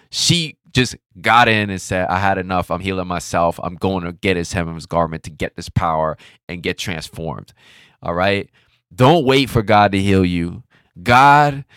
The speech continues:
has given us the tools we need to heal ourselves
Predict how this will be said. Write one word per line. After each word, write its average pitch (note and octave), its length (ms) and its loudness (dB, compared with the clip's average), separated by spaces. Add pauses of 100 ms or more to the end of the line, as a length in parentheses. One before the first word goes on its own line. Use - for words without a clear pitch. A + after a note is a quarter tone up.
(120)
has A2 160 0
given C3 360 -2
us C#3 160 -4
the B2 100 -4
tools A#2+ 420 -2
we A2+ 120 0
need G#2+ 340 -4
to G2 100 -4
heal A2 300 -2
ourselves F#2+ 840 -2